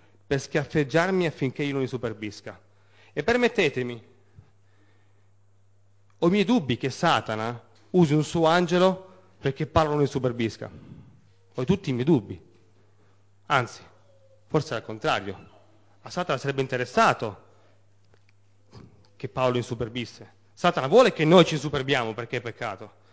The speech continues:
Per cui Dio ha detto: "Tu Paolo devi avere queste rivelazioni, perché senza le rivelazioni di Paolo questa mancherebbe un bel pezzettone.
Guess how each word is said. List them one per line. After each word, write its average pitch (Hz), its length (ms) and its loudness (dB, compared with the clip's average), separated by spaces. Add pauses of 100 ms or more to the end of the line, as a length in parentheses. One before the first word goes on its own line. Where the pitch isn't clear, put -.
(600)
Per 156 140 -4
cui 180 180 0
Dio 139 680 0 (1080)
ha 127 140 -4
detto: 127 300 -8
"Tu 262 280 -2
Paolo 202 320 4
devi 123 600 0 (100)
avere 123 420 -6
queste 123 260 -10
rivelazioni, 104 720 -12 (320)
perché 131 220 -4
senza 156 240 -6
le 147 60 0
rivelazioni 143 340 -2
di 135 80 -6
Paolo 147 640 0 (640)
questa 131 520 -6 (180)
mancherebbe 123 400 -8
un 123 60 -2
bel 117 120 -6
pezzettone. 107 560 -12